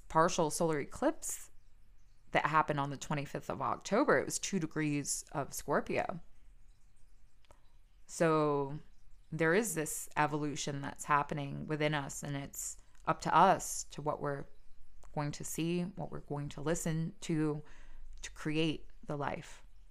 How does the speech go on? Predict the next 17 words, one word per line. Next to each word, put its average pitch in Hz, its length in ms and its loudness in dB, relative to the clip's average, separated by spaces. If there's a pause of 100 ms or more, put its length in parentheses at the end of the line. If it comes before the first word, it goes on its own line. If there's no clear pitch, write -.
(1200)
that - 120 -6
we 147 100 -6
know. 147 140 -8 (1120)
Well, 190 80 -2
thank 233 220 8
you 240 100 4
so 214 220 8
much 247 300 8
for 185 340 8
listening 165 480 0
to - 100 -6
the 143 60 -6
podcast 143 560 2
today. 180 440 4
Please 160 280 -4
share, 254 400 6
subscribe, 247 640 8